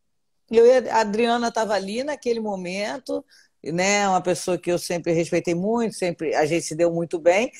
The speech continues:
e jogamos, nem eram tão pa-, nem éramos tão parceiras assim na, na quadra, éramos amigas, a gente se dava bem, mas assim, então é porque tinha que ser, entendeu? Acho que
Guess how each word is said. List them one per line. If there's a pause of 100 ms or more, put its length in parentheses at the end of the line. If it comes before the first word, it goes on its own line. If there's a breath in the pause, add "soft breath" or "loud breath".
(260 loud breath)
e (380)
jogamos,
nem
eram
tão
pa-,
nem
éramos
tão
parceiras
assim (460 soft breath)
na,
na
quadra,
éramos
amigas,
a
gente
se
dava
bem,
mas
assim, (380)
então
é
porque
tinha
que
ser,
entendeu?
Acho
que